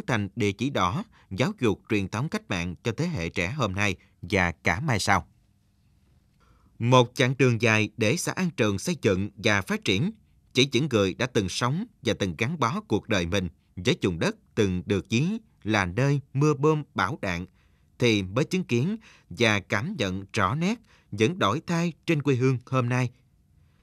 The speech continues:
Như ông Nguyễn Văn Mậu đây, một trong những thanh niên thời đó ở địa phương, sớm giác ngộ lý tưởng cách mạng của Đảng. Tính đến nay, ông đã hơn sáu mươi năm tuổi Đảng.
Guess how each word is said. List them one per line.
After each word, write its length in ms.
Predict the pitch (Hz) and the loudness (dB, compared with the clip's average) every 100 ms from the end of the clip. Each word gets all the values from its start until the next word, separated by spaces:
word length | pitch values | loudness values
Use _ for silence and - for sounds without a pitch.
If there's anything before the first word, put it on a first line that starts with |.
| _ | _
Như 380 | 117 131 131 127 - | 2 6 6 6 4
ông 180 | 151 139 | 2 4
Nguyễn 180 | 113 143 | 2 0
Văn 180 | 160 127 | 0 0
Mậu 160 | 98 90 | 0 0
đây, 200 | 117 107 - _ _ | 0 0 -4 _ _
một 300 | 104 113 117 | 2 2 2
trong 180 | - 160 135 | 0 0 0
những 160 | 104 | -2
thanh 180 | 123 135 | -2 -2
niên 220 | 117 110 101 | 0 0 -2
thời 180 | 113 92 | -2 -2
đó 340 | 101 101 202 - | -2 -4 -4 -6
ở 140 | 98 | -4
địa 120 | 98 | -2
phương, 260 | 92 113 107 - _ - | 0 2 2 -2 _ -6
sớm 320 | - 123 175 95 | 0 0 0 -6
giác 160 | 196 - | -8 -4
ngộ 200 | 95 87 | -4 -2
lý 140 | 107 | -4
tưởng 180 | 165 90 | -4 -6
cách 140 | 87 - | -6 -6
mạng 200 | 95 82 | -6 -4
của 100 | 107 | -2
Đảng. 260 | 95 85 175 _ _ _ _ _ _ _ | -2 -4 -8 _ _ _ _ _ _ _
Tính 140 | 160 190 | 2 4
đến 160 | 156 | 4
nay, 240 | 135 113 98 _ _ | 2 0 -2 _ _
ông 220 | 156 160 | 0 2
đã 160 | 107 98 | 0 0
hơn 300 | 170 120 110 | 2 2 0
sáu 200 | - 170 | -4 -4
mươi 140 | 196 | -2
năm 160 | 156 143 | -2 -2
tuổi 140 | 104 117 | -2 0
Đảng. 280 | 98 107 | 0 -2